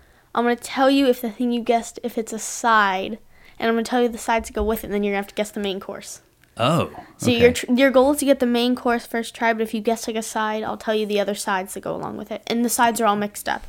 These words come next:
Speaker 2: So you want me to guess a side? Or you want me to guess
Speaker 1: You,
Speaker 2: the item?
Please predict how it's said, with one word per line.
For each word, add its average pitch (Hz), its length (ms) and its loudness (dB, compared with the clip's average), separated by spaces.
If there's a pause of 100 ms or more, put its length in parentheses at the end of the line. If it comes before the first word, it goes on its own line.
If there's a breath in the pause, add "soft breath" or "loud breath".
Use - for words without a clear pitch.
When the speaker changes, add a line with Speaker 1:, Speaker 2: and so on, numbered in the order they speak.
(140)
Speaker 2:
So - 100 -4
you 110 60 0
want 113 140 0
me - 20 -4
to 98 60 -4
guess 98 200 -4
a 90 60 -8
side? 101 420 -2 (760 soft breath)
Or 123 40 -2
you 113 80 4
want 98 120 2
me 101 40 -2
to 95 60 2
guess 262 60 4
Speaker 1:
You, 262 140 6
Speaker 2:
the 98 60 6
item? 82 180 -2